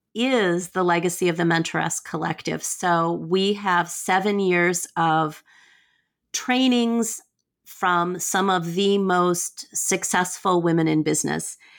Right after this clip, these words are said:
And some of those trainings are really specifically geared to women, or they were built in a container of privacy with women, uh,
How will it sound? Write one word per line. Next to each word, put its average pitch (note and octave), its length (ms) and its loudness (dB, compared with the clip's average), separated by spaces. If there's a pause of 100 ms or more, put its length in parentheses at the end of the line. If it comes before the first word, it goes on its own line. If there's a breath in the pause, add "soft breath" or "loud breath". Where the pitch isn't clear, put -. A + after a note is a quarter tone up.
(340 loud breath)
And G#3 180 0
some D4+ 240 0
of E4+ 120 0
those A#3+ 240 0
trainings G3+ 540 0
are F3+ 220 2
really A#3+ 560 0
specifically G3+ 720 0
geared F3+ 340 0
to F#3 140 0
women, G#3 420 0 (180)
or B3+ 400 2
they G#3 200 0
were G#3 160 2
built A3+ 340 0
in G#3+ 100 2
a F#3+ 60 0
container G3+ 600 -2
of F3 200 0 (120)
privacy G#3 720 0
with E3+ 360 0
women, G3 540 0 (180)
uh, E3 260 0